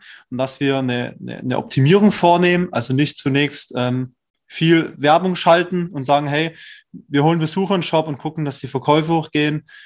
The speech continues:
sondern gleich schon zu Tag eins schauen, was machen die Leute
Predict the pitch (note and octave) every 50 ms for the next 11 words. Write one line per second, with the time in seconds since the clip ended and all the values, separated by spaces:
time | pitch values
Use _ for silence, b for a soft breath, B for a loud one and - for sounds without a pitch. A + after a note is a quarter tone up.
0 | B B - - C#3 C#3 C#3 B2+ - C#3 C#3+ D#3 D#3 - E3 D#3 - - C#3 -
1 | - C#3+ C3+ C3 - C3+ C#3+ D#3 D3+ - - E3+ E3+ F3 D3 C3+ C3 - C#3 C3+
2 | D3 - F3+ E3+ F3 E3 E3 D#3+ D#3+ E3 E3 E3+ E3+ D#3+